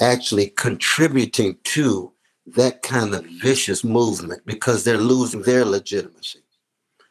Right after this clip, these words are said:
They're losing their authority. And all they can do is assert sheer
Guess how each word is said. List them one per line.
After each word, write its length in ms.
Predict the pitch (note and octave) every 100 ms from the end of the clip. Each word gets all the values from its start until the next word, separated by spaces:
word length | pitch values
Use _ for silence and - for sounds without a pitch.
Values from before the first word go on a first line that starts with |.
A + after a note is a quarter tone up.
| _
They're 180 | A2+ A2+
losing 480 | G#2+ B2+ A#2+ A2+ G2+
their 280 | A2+ B2 A2
authority. 800 | F#2+ - G2 F2 E2 - C#2+ _ _ _ _ _ _ -
And 140 | G#2+ F#2
all 240 | A2+ B2+ B2
they 180 | B2+
can 240 | - G#2 G2+
do 380 | C3 B2 G2 - - _ _ - A#2 -
is 280 | A2+ G2+ -
assert 580 | - - - C#3+ A2 A2 _ _
sheer 640 | - - - C#3+ B2 G#2